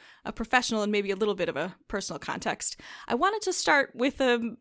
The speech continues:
a different get-to-know-you question this time around. So, a little whimsical, but I'll ask, what are your top two or three, maybe,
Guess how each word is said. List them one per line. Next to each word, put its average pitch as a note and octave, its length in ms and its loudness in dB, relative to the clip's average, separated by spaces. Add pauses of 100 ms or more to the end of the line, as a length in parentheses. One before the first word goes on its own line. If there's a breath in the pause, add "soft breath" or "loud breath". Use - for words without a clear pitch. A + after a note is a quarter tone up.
(120)
a - 60 0
different A3+ 520 2
get-to-know-you F#3+ 500 2
question F#3 360 -2
this G3 140 -4
time - 220 -4
around. A3 320 -2 (440 loud breath)
So, E4 540 8 (880)
a B3+ 40 0
little C4 220 4
whimsical, G3 540 2
but B3 200 4
I'll A#3+ 280 6
ask, B3+ 340 4
what D#4+ 220 0
are A#4 240 -2
your G4 200 0
top - 360 0
two C4+ 180 -2
or C4 100 2
three, A#3+ 540 0 (380 soft breath)
maybe, A#3 380 -2